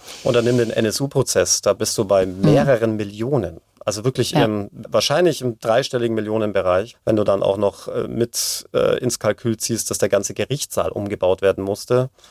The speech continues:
Speaker 1: Also ich möchte gar nicht wissen, was das alles gekostet hat.
Speaker 2: Ja, Wahnsinn. Die Maschka schreibt, „Alex sagt ja immer, dass man nicht nach dem ersten Date zu jemandem mit nach Hause gehen soll.“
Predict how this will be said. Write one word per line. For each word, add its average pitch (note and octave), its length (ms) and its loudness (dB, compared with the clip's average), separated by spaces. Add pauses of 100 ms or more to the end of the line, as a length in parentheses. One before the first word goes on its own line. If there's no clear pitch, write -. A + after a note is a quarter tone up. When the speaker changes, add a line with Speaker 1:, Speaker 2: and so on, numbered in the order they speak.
(160)
Speaker 1:
Also A2 180 -8
ich G#2+ 60 -6
möchte A2 240 -2
gar G#2+ 100 2
nicht A2 140 -4
wissen, A#2 180 -4
was G2+ 140 -2
das G2 100 -18
alles - 220 -14
gekostet - 420 -16
hat. - 180 -20 (600)
Speaker 2:
Ja, D3+ 140 4 (100)
Wahnsinn. C#3+ 420 4 (280)
Die A#3+ 200 8
Maschka E3 720 2 (240)
schreibt, E3 480 -2 (100)
„Alex G#3+ 320 0
sagt G#3 260 -2
ja A3 100 0
immer, G#3+ 320 0
dass F#3 240 0
man E3+ 180 0
nicht - 440 -2
nach E3 300 -2
dem G3+ 140 -2
ersten F3 400 -2
Date E3+ 260 0
zu - 120 -8
jemandem E3+ 500 0
mit E3+ 180 -2
nach D#3 200 0
Hause D#3+ 260 2
gehen C3+ 240 -4
soll.“ D#3 460 2